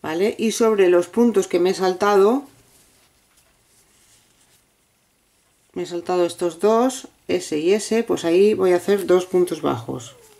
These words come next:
Uno y dos puntos bajos, ¿vale?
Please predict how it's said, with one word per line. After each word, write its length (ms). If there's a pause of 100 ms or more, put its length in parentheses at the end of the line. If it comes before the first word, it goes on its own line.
(1500)
Uno 480 (440)
y 340 (140)
dos 420
puntos 540
bajos, 580
¿vale? 420